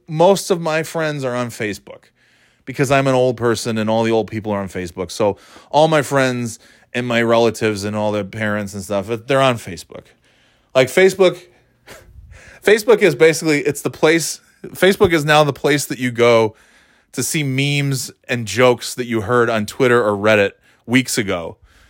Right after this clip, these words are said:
And you wanna, you wanna see them. Uh, it's like an encore. It's like watching, uh, s-, T V in syndication. Like, "Oh, I remember this episode. This is a good one."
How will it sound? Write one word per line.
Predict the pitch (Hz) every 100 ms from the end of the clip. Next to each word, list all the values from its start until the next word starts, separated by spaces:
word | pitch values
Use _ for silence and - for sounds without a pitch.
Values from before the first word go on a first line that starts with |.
| _ _ _ _
And | - 113
you | 110
wanna, | 113 113 107 104 107
you | 127 110
wanna | 107 104
see | - 113
them. | 104 101 95 90 _ -
Uh, | 107
it's | 104 113
like | 117
an | 107
encore. | 110 110 113 117
It's | 107 -
like | 110 113
watching, | 113 110 123 107
uh, | 104 101
s-, | 110 - -
T | - 123
V | 113 110
in | 98
syndication. | - 107 92 104 98 - 85
Like, | 90
"Oh, | - 214
I | 240
remember | 240 220 147
this | 117 113
episode. | 98 - 113
This | 120
is | 156
a |
good | 156 190
one." | 113 85